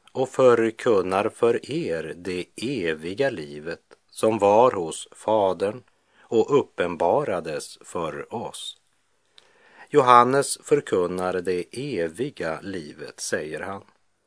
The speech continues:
Och när han ska förklara det eviga livet närmare säger han det eviga livet som var hos Fadern. Det vill säga, det är Jesus han talar om.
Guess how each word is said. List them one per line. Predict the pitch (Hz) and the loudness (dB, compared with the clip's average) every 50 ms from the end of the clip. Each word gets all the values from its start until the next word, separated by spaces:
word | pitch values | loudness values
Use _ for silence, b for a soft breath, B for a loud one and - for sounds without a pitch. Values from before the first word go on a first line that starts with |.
| B B B B B B B B | B B B B B B B B
Och | B 120 120 | B 0 2
när | 117 107 101 | 2 2 0
han | 95 92 90 87 80 | 0 -2 -2 -6 -8
ska | - - - 107 101 | -10 -6 -2 -2 -2
förklara | - 110 104 - 107 98 98 104 107 113 110 107 | -2 -2 -4 -2 0 2 2 2 4 2 2 2
det | 110 110 - 127 131 117 | 0 -4 -4 -4 -4 -4
eviga | 98 90 95 92 101 107 117 | -4 -4 -4 -2 0 0 0
livet | 117 113 95 92 87 95 95 - | 0 -2 -6 -6 -6 -6 -6 -4
närmare | 101 107 117 117 104 95 98 98 101 110 113 | -2 -2 0 0 0 -2 -2 -2 -2 -2 -2
säger | - - - 101 95 92 92 95 92 | -2 -2 0 0 0 0 -2 -4 -4
han | 95 98 101 101 101 95 - - | -4 -4 -4 -4 -6 -8 -12 -14
det | - 90 92 - 95 92 92 85 - 123 135 139 120 | -18 -16 -12 -8 -8 -6 -8 -8 -10 -10 -8 -6 -4
eviga | 95 85 80 85 92 87 87 98 104 110 | -4 -4 -6 -8 -10 -6 -4 -4 -2 -4
livet | 110 92 90 107 147 139 101 90 90 87 85 - | -4 -6 -8 -8 -8 -8 -8 -6 -6 -6 -6 -8
som | - - - 107 101 101 95 | -10 -8 -6 -4 -4 -4 -4
var | - 87 90 107 113 90 80 - - | -4 -4 -2 -2 -2 -2 -4 -6 -8
hos | - 90 85 82 - - - _ | -10 -10 -10 -10 -10 -12 -14 _
Fadern. | - - - 147 143 104 85 80 80 87 147 151 104 82 - - _ _ _ _ _ _ _ b b b b b b b b b b b b b b | -18 -10 -6 -4 -4 -4 -4 -8 -8 -6 -8 -8 -8 -10 -16 -20 _ _ _ _ _ _ _ b b b b b b b b b b b b b b
Det | b 127 107 | b -4 -2
vill | 87 80 80 76 - | -2 -4 -8 -10 -10
säga, | - - 107 110 107 95 92 95 95 104 104 - _ _ _ - | -6 -4 -2 -2 -2 -2 -4 -6 -6 -8 -8 -10 _ _ _ -10
det | 110 113 117 110 | -4 -2 -2 0
är | - 95 95 95 92 90 80 80 | 0 -2 -4 -4 -4 -4 -8 -10
Jesus | 107 107 95 90 95 113 139 123 80 69 - - - - 98 85 82 - - | -10 -12 -12 -10 -10 -8 -6 -6 -6 -6 -8 -8 -8 -8 -8 -8 -8 -8 -8
han | 82 78 76 - | -8 -10 -10 -10
talar | - 95 101 110 95 78 - 85 90 95 | -8 -6 -4 -4 -6 -6 -8 -8 -8 -8
om. | 101 104 104 101 | -8 -8 -10 -12